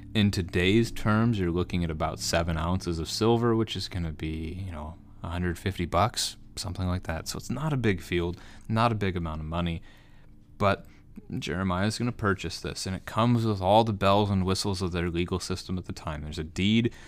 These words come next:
has to be sealed, there's going to be witnesses, so that you can't just try to go back on your word that you sold your field to this guy and then you pretend that you didn't, so you just get the money and you've cheated your neighbor. They've got these protections, and so there's even a sealed scroll and there's an unsealed one,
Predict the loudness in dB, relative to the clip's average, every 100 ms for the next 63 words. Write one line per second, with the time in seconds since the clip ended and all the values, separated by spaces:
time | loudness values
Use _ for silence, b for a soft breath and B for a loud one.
0 | B -8 -8 -6 -6 -6 0 4 4 4
1 | 0 -2 -6 -6 -4 -4 -2 -2 2 4
2 | 4 2 2 2 4 2 -2 -4 -8 -10
3 | -2 0 0 0 -2 -4 B B B B
4 | -6 0 2 2 0 2 2 4 2 2
5 | 0 2 4 4 4 -2 -6 B B -8
6 | -2 2 4 4 2 0 2 2 2 -2
7 | -4 -2 -2 0 -2 -2 -2 -4 -2 -2
8 | -4 -4 -2 0 -2 -6 -6 -6 -6 -6
9 | -4 0 0 0 -4 -4 -2 -2 -4 -2
10 | 2 4 4 0 B B B -14 -14 -16
11 | -12 -2 0 2 0 0 0 0 -4 -2
12 | 0 -2 -4 -8 -6 -4 -2 0 2 2
13 | 2 2 2 0 2 4 4 2 -4 -2
14 | 0 0 0 0 -2 -2 2 2 2 0
15 | -2 -2 -6 -8